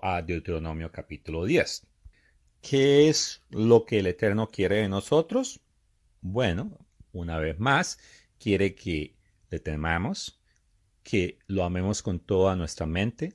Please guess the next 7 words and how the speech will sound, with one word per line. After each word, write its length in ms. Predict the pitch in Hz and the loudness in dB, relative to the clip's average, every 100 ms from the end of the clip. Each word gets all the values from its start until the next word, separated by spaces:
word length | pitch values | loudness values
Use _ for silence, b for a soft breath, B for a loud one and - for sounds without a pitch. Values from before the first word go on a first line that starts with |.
| - | -8
nuestra 420 | 85 - 87 87 | -8 -6 0 2
alma, 280 | 110 147 - | 2 0 -6
y 140 | - 123 | -6 0
que 160 | 165 | 4
guardemos 520 | 156 165 156 156 165 | 6 8 8 6 2
sus 240 | - 139 117 | 0 -2 2
mandamientos 1120 | 120 120 123 123 123 123 131 220 233 - | 2 4 4 4 2 2 2 0 0 -4